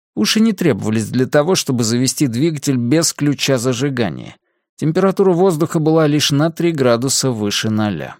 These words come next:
Соответствует шестнадцати градусам мороза по Цельсию.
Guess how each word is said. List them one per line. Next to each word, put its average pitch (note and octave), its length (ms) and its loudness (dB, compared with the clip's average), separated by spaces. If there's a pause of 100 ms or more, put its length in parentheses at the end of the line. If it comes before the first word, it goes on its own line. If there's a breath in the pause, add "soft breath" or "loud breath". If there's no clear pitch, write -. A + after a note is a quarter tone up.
(500)
Соответствует D3+ 840 -4
шестнадцати C3+ 640 -2
градусам A2+ 500 -2
мороза G#2 460 -2
по A2 200 -8
Цельсию. - 580 -6